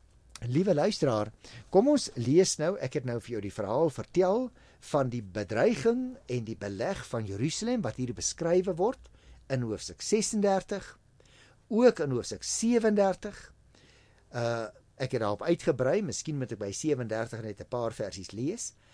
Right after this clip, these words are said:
Toe koning Hiskia die waarskuwing hoor, het hy ook sy klere geskeur. Hy het rouklere aangetrek en hy is na die huis van die Here toe. Daarna stuur hy die paleisbestuurder Eljakim,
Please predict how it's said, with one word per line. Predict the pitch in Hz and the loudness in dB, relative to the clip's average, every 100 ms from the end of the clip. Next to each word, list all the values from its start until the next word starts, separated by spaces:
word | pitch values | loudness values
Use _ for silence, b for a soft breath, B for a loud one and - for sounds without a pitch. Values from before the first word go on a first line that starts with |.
| b b | b b
Toe | 185 | 4
koning | 180 240 226 214 | 4 6 6 6
Hiskia | 190 247 - - 147 110 113 | 4 4 0 -2 -2 0 0
die | 135 | 2
waarskuwing | 135 180 202 - 202 175 | 2 2 -2 -4 -2 0
hoor, | 147 196 202 85 - _ _ b b b | 2 2 0 -2 -12 _ _ b b b
het | 135 147 | -2 4
hy | 165 | 4
ook | 190 160 | 4 2
sy | - 151 | 2 0
klere | - 139 127 117 | 0 0 2 0
geskeur. | - 101 - 110 85 - - _ b b b | -4 -8 -8 -8 -10 -14 -20 _ b b b
Hy | - 165 | 2 4
het | 127 | 4
rouklere | 113 190 240 214 185 160 127 | 2 6 6 4 2 2 2
aangetrek | 104 127 120 123 123 120 | 0 -4 -4 -2 -2 -2
en | - 233 | 2 4
hy | 262 254 | 4 2
is | - | -2
na | 196 | 0
die | 165 | 2
huis | 147 151 | 2 2
van | - | -2
die | 151 135 | 0 2
Here | 139 131 | 2 0
toe. | 113 92 - _ _ _ _ B B B _ | -6 -10 -16 _ _ _ _ B B B _
Daarna | 87 117 214 180 113 95 107 | -8 -2 -2 0 -4 -4 -6
stuur | - - 185 185 | -8 -6 0 2
hy | 165 | 2
die | 117 | -2
paleisbestuurder | - 92 101 185 - - - - 143 143 180 233 - | -6 -4 0 0 -2 -8 -10 -4 0 0 0 -4 -8
Eljakim, | 92 101 90 90 113 - 190 269 | -8 -8 -8 -8 -8 -4 -4 -4